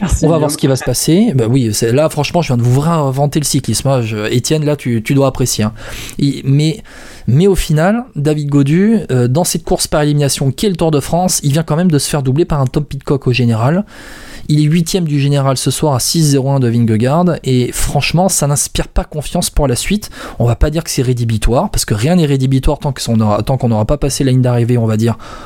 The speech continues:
Speaker 2: au Markstein plus que, plus que, plus qu'à Paris. Mais, mais quand même, dans cette course par élimination, il prend un sacré handicap pour le reste du Tour de France. J'espère pour lui que ça va aller mieux. Mais c'est quand même pas très bien parti pour cet objectif podium, euh, Étienne.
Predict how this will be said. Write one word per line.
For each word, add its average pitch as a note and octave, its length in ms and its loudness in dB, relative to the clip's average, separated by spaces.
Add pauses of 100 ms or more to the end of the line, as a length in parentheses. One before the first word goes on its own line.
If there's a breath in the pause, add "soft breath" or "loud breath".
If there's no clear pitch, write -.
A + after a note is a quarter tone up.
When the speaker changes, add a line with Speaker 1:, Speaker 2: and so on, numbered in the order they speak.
(220 loud breath)
Speaker 2:
au D3 80 0
Markstein B2+ 520 -2
plus - 260 -2
que, G#2 260 0 (560 loud breath)
plus - 200 0
que, A2 200 0
plus - 220 -4
qu'à A2+ 160 -2
Paris. B2 400 2 (840 loud breath)
Mais, D3 720 2
mais B2+ 340 2
quand D3+ 200 -2
même, E3 180 2
dans C#3+ 80 0
cette - 160 -6
course - 180 -2
par C3+ 140 0
élimination, B2 760 2
il B2+ 120 0
prend - 200 0
un A#2 60 0
sacré - 400 -2
handicap C#3 560 0
pour B2 220 0
le A2+ 60 0
reste C#3+ 300 -2
du B2 160 0
Tour B2 140 0
de A2+ 100 -4
France. - 440 0 (400 loud breath)
J'espère C3+ 320 0
pour C#3+ 180 2
lui D3 120 2
que B2 140 -2
ça A2+ 200 0
va G#2+ 200 0
aller G#2 200 2
mieux. D#3+ 280 4 (960 soft breath)
Mais F#2 60 -8
c'est A2+ 240 -2
quand A#2 160 0
même C#3+ 440 2
pas E3+ 240 0
très C#3 440 0
bien C#3 280 2
parti E3 380 -6
pour D3+ 160 -4
cet C#3 240 -2
objectif B2+ 460 -2
podium, C3 360 0
euh, G2+ 100 -2
Étienne. G2+ 340 -2